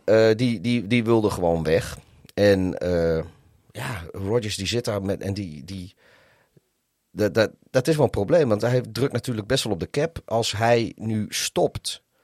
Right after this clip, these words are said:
de, met volgens mij hoe dat contract in elkaar steekt, hebben ze volgend jaar, heeft Green Bay er ook best wel last van.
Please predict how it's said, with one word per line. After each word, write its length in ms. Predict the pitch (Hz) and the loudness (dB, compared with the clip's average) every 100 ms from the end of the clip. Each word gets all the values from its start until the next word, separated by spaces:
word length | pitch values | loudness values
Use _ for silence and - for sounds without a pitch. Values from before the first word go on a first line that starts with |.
| _ _ _ | _ _ _
de, 300 | - 113 107 | -2 2 2
met 200 | 95 113 | 2 -2
volgens 220 | - 120 110 | -2 -4 -2
mij 80 | |
hoe 100 | 117 | 0
dat 120 | 127 - | 0 -2
contract 420 | 110 - 113 - | -4 -4 -4 -4
in 80 | 98 | -4
elkaar 320 | - 135 123 | -4 -4 -4
steekt, 360 | - 104 85 | -2 -2 -2
hebben 180 | - 98 | -2 -4
ze 80 | 107 | -6
volgend 380 | - 131 143 113 | -4 -2 -2 0
jaar, 200 | 110 92 | 2 2
heeft 220 | 95 - | 0 -4
Green 200 | 110 104 | -4 0
Bay 260 | 92 87 73 | 0 0 -2
er 100 | 98 | 0
ook 160 | 117 95 | 0 0
best 180 | 123 | -2
wel 120 | 98 85 | 0 0
last 220 | 95 - | 0 0
van. 320 | - 170 196 | -4 -6 -8